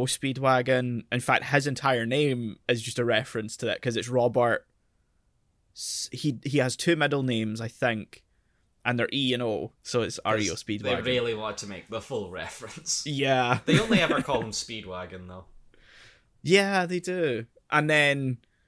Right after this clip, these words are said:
Speaker 1: Dio is obviously a reference to the late and great Dio, Ronnie
Speaker 2: Yeah.
Speaker 1: James Dio.
Speaker 2: It's Dio.
Speaker 1: Um, Dio, which is the only one that doesn't get changed, but later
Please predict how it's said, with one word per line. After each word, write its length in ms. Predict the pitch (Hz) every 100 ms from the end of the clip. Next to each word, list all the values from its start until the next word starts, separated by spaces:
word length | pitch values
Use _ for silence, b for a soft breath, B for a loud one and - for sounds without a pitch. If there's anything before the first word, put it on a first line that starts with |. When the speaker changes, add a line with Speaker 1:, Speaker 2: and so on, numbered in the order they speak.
| _ _ _ 131 -
Speaker 1:
Dio 480 | 139 135 123 123
is 160 | 117 113
obviously 380 | 120 117 113 117
a 80 | 113
reference 480 | 110 113 120 113
to 140 | - 117
the 80 | 113
late 220 | 113 98
and 80 | 110
great 300 | 117 113 107 _ _ _ 123
Dio, 440 | 160 165 101 117 -
Ronnie 260 | 123 120 117
Speaker 2:
Yeah. 80 | 113
Speaker 1:
James 180 | 110
Dio. 340 | 120 117 101 107 -
Speaker 2:
It's 240 | 101 - 95
Dio. 200 | 87 131
Speaker 1:
Um, 420 | 110 107 104 104 _ _ _ _ _ 120
Dio, 340 | 127 139 113
which 200 | 127 185
is 100 | 220
the 120 | 208 262
only 300 | 240 262 277
one 180 | 240 220
that 220 | 139 123
doesn't 420 | 151 151 185 -
get 220 | 156 -
changed, 540 | - 123 120 151 147 135
but 180 | 143
later 600 | 123 127 135 - 143 131